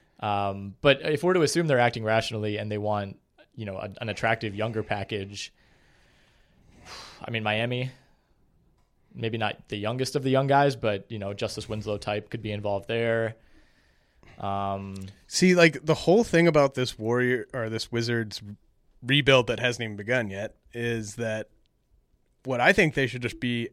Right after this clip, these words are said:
Speaker 2: absolutely prioritizing is picks down the road. Like,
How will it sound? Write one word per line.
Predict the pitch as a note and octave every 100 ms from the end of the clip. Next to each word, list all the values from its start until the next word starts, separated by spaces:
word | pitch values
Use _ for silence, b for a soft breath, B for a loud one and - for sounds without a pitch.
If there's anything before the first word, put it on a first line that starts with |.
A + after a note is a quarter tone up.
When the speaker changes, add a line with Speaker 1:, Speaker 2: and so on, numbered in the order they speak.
| _
Speaker 2:
absolutely | B2+ E3 D#3 C3+ C3+ A#2
prioritizing | A2+ A#2 B2+ B2+ - G#2 G2+ G#2 G2+ G2 -
is | C3+ A2 - _ _ _ _ _ _ -
picks | - D#3+ - -
down | - B2+ B2+
the | G#2
road. | G2+ G#2+ G2 F2 E2 _ b b b b b
Like, | B2 A#2 -